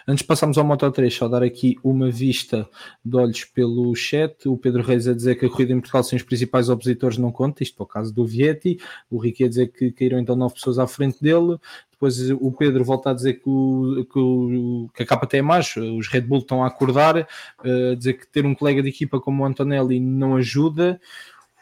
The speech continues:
O Ricky Viega a dizer que o Augusto Fernandes tem mais do que a obrigação do que o que está a fazer.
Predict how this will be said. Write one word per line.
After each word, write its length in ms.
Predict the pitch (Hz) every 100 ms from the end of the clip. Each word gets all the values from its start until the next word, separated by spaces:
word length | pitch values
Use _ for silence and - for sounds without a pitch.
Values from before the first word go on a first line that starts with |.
| - - 139
O 300 | 139 135 135 131
Ricky 500 | 147 151 147 143 139
Viega 600 | 135 127 143 143 123 127
a 60 |
dizer 220 | 123 139 131
que 120 | 135
o 240 | 135 135
Augusto 320 | 135 131 123
Fernandes 540 | - 139 139 131 123 -
tem 120 | 135
mais 300 | 139 139 123
do 100 | 127
que 80 | 131
a 20 |
obrigação 420 | 127 127 127 131
do 100 | 123
que 140 | 120 123
o 60 |
que 80 | -
está 200 | - 131
a 60 | 123
fazer. 800 | - 135 117 147 175 180 175